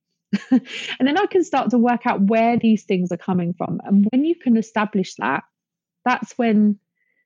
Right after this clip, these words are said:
it gets messy, but it's beautiful too, because then your self-awareness really ramps up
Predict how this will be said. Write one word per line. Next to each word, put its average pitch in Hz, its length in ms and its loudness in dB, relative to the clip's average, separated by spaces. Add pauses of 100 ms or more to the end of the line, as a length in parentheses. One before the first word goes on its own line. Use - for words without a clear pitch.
(320)
it - 140 -4
gets 247 260 -6
messy, 190 640 0 (460)
but 214 100 0
it's 226 200 -2
beautiful 214 560 0
too, 170 500 -2
because 196 380 0
then 220 360 2 (140)
your 202 80 0
self-awareness 196 1080 -2 (100)
really 226 520 4
ramps 175 460 -4
up - 360 -6